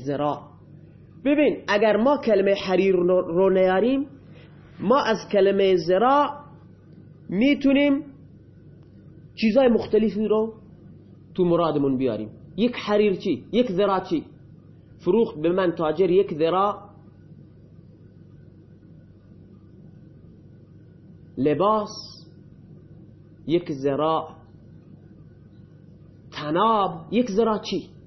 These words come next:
چیزهای مختلفی رو تو می‌تونی چیکار کنی؟ مراد کنی از اون کلمه. پس تمیز کلمه است میاد بیان کنه منظور از اسمی رو که قبلاً اومده است و صلاحیت اینو داره که چیزای زیادی رو ازش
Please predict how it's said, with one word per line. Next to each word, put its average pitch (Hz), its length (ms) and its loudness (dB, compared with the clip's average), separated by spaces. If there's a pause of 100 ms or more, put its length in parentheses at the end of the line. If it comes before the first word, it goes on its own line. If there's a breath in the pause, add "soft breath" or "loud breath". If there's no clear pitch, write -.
چیزهای 208 320 2
مختلفی 233 500 2
رو 262 60 2
تو 233 120 0
می‌تونی 240 280 2
چیکار 247 280 2
کنی؟ 277 260 2 (500)
مراد 196 380 4
کنی 143 180 0
از 131 120 -2
اون 143 100 -2
کلمه. 107 400 -6 (560 loud breath)
پس 214 160 0 (720 loud breath)
تمیز 226 480 2
کلمه 208 340 4 (160)
است - 300 -6 (220)
میاد 247 540 4 (720)
بیان 262 440 4
کنه 143 340 0 (220 loud breath)
منظور 214 640 2
از 208 140 2 (100)
اسمی 240 320 2
رو 202 160 4
که 196 60 -6
قبلاً 202 520 0
اومده 220 300 4
است - 560 0
و 202 80 2
صلاحیت 202 800 0
اینو 247 240 2
داره 233 240 0
که 240 80 -14
چیزای 196 380 0
زیادی 208 540 0
رو 196 80 2
ازش 170 300 0